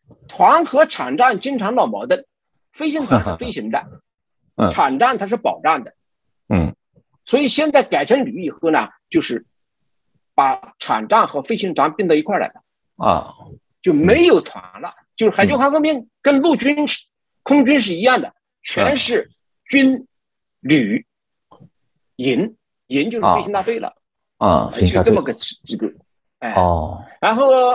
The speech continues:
Speaker 1: 二零一二年的时候，把海军航空兵取消。
Speaker 2: 嗯。
Speaker 1: 把他的机关并到了海，就是海军参谋部，那时候还叫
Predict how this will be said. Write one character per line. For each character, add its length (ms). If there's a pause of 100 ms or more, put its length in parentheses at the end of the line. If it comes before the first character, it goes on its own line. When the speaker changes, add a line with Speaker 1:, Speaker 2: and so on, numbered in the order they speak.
(160)
Speaker 1:
二 180
零 140
一 120
二 180
年 140
的 100
时 100
候， 140
把 100
海 200
军 140
航 180
空 140
兵 200 (240)
取 180
消。 240 (640)
Speaker 2:
嗯。 300
Speaker 1:
把 120
他 120
的 80
机 240
关 400 (140)
并 280
到 180
了 140
海， 520 (440)
就 120
是 260 (300)
海 180
军 160
参 220
谋 100
部， 240 (360)
那 140
时 120
候 100
还 160
叫 220